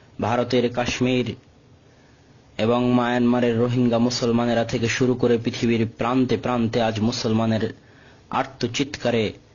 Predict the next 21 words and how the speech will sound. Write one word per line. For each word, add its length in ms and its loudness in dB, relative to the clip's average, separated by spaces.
মুসলমানের 720 0
গগন 440 2
বিদারী 340 2
আর্তনাদে 840 -2
পৃথিবীর 440 0
আকাশ 440 -2
এবং 320 0
বাতাস 600 -2
ভারী 280 -2
হয়ে 200 0
উঠছে। 380 -6
শুধুমাত্র 920 0
আল্লাহ 440 2
সুবহানাহু 560 0
ওয়া 80 -2
তাআলার 360 2
প্রতি 200 -4
বিশ্বাস 500 0
স্থাপন 500 -2
করার 300 0
কারণে, 500 0